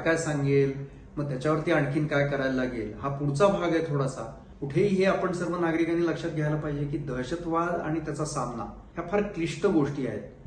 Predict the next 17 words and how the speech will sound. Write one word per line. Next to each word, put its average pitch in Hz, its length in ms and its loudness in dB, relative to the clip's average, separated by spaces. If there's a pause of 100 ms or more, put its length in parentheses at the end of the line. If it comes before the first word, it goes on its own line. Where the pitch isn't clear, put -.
(160)
टाइम 175 300 4
कन्झ्युमिंग 165 560 4
गोष्टी 135 300 -2
आहेत. 117 160 -6
त्याच्यामुळे 156 380 -2
कुठलीच 208 260 0
गोष्ट 175 240 0
अशी 180 180 -2
पटकन - 400 -4
आपल्या 156 280 0
हातात 139 280 -2
येणार 127 280 -4
नाही. 113 160 -6 (420)
पण 226 220 6 (200)
नक्कीच - 720 2
राणाला 156 680 4
आणल्यानंतर 139 840 0